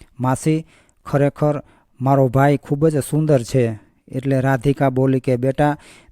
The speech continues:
દીદીને નમસ્તે બોલ." એટલે બાળકે પણ, "દીદી, નમસ્તે," એમ કહ્યું. દીકરીએ દરવાજો ખોલી બાળકને તેડી લીધું અને પૂછ્યું કે, "ભાઈ, તારું નામ શું છે?" "દીદી, મારું નામ મોન્ટુ છે." "વાહ, સરસ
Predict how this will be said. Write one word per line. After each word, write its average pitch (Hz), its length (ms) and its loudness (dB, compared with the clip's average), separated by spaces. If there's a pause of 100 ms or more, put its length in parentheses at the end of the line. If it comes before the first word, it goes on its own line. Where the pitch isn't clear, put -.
દીદીને 135 400 0
નમસ્તે 135 500 0
બોલ." 131 340 0 (500)
એટલે 131 240 -2
બાળકે 135 500 0
પણ, 139 280 0
"દીદી, 135 500 -2
નમસ્તે," 135 520 -2
એમ 131 140 0
કહ્યું. 123 480 -2 (580)
દીકરીએ 135 460 0
દરવાજો 135 480 2
ખોલી 143 380 0
બાળકને 139 540 0
તેડી 139 340 0
લીધું 123 360 2
અને 123 340 -2 (140)
પૂછ્યું 139 360 0
કે, 120 240 -2
"ભાઈ, 139 420 0 (380)
તારું 131 260 0
નામ 139 260 0
શું 170 240 0
છે?" 113 300 -2 (720)
"દીદી, 139 320 0
મારું 135 360 0
નામ 147 180 0
મોન્ટુ 139 480 0
છે." 113 320 -2 (360)
"વાહ, 135 340 0 (500)
સરસ 135 240 0